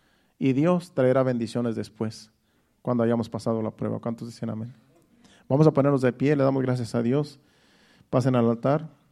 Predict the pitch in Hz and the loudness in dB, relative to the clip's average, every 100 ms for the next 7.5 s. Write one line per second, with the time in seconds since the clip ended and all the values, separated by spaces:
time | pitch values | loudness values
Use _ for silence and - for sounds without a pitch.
0 | _ _ _ _ _ _ _ _ _ 123 | _ _ _ _ _ _ _ _ _ -4
1 | 127 127 117 123 123 117 123 131 117 110 | -2 -2 -2 0 0 0 0 2 2 0
2 | 104 127 127 120 113 104 117 123 143 143 | -2 -2 0 0 0 -2 -2 0 -2 -4
3 | 131 127 123 113 107 110 104 110 117 147 | -6 -4 -2 -2 -4 -6 -4 0 0 0
4 | 147 - _ _ _ _ - 156 147 156 | -4 -14 _ _ _ _ 0 2 4 2
5 | 147 127 123 143 151 151 120 - 127 131 | 2 0 2 0 0 -2 -4 -2 0 0
6 | 135 127 127 127 120 123 127 123 110 107 | -2 0 0 -2 -4 -4 -2 -2 -4 -6
7 | 113 123 147 196 | -4 -4 -2 -4